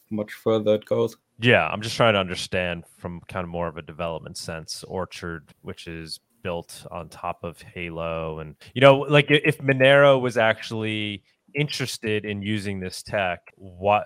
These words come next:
Speaker 2: what would be involved in just building their, their own version of Orchard?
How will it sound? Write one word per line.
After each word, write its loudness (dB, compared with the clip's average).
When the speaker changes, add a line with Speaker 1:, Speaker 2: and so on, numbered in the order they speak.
Speaker 2:
what -2
would -4
be -2
involved 0
in -10
just -14
building -8
their, -10
their -8
own -8
version -8
of -12
Orchard? -12